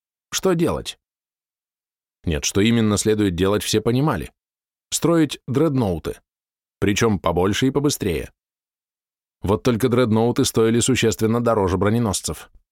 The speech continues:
И я думаю, что пройдет не так много времени, и их стоимость превысит стоимость самых дорогих броненосцев на порядке.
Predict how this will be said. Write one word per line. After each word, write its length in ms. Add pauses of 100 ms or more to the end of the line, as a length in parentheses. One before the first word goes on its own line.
(560)
И 60
я 160
думаю, 300
что 140
пройдет 360
не 100
так 180
много 260
времени, 500
и 40
их 120
стоимость 480
превысит 400
стоимость 500
самых 340
дорогих 360
броненосцев 580
на 100
порядке. 460